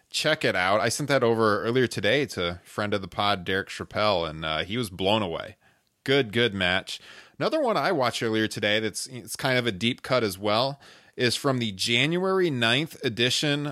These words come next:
of Monday Night Raw in nineteen ninety-five. Owen works Razor Ramon. Awesome match.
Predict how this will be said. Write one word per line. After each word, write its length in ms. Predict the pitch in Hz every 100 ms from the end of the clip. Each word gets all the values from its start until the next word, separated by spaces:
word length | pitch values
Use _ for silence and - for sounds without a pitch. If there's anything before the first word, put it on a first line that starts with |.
| -
of 420 | 117 107 104 92
Monday 460 | 98 101 113 127 127
Night 300 | 110 113 101
Raw 360 | 104 98 110 120
in 260 | 95 95
nineteen 500 | 95 110 - 127 117
ninety-five. 920 | 101 98 110 95 - 85 90 131 143 - - -
Owen 280 | 110 123 113
works 260 | 107 -
Razor 380 | 95 98 110 117
Ramon. 580 | 107 98 87 95 123 143 - _ _ _ _ _ -
Awesome 440 | 107 113 - 101
match. 500 | 87 73 67 - -